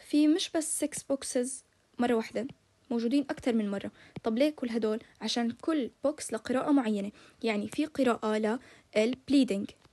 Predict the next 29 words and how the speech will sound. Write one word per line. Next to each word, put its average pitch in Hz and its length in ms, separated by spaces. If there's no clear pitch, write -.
on 214 40
probing، 208 460
في 269 180
قراءة 226 480
للكال 247 500
clinical 226 300
attachment 240 560
loss، - 140
في 277 100
قراءة 233 320
للريسيشن، 247 560
في 269 160
قراءة 233 680
للبوكيت 254 540
ديبث. 214 280
كل 311 160
وحدة 226 180
رح 226 140
نعرف 233 240
هسه 220 160
بالتفصيل 220 380
كيف 233 240
نقيسها، 233 420
ولكن 277 420
كونوا 277 240
عارفين 254 400
الشكل - 340
العام 285 440
لهذا 269 560